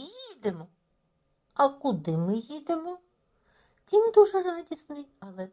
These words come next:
тато раптом зупиняє його. «Це ми з мамою їдемо відпочивати, а ти поки поживеш у бабусі з дідусем». «Але я не хочу до бабусі з дідусем», ниє Тім.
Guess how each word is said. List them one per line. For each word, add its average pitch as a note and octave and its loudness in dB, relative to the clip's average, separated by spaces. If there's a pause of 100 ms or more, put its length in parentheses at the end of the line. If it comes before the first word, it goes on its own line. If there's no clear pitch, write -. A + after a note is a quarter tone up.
тато F#4 -2
раптом C#4+ -2
зупиняє C#4 -4
його. A#3+ -10 (960)
«Це D4 2
ми E4 -2
з C#4 -6
мамою F3 -6
їдемо E3+ -14
відпочивати, E3+ -8 (520)
а E3 2
ти A3+ 0 (140)
поки F#3 0
поживеш G3+ -2
у F#4+ -8
бабусі A#3+ 2
з - -16
дідусем». A#3 -2 (800)
«Але B3 2
я C#4 0
не E4+ -2
хочу E4+ 0
до C4+ 4
бабусі C4 2
з C4+ -8
дідусем», B3 0
ниє A#3 0 (100)
Тім. G3 -2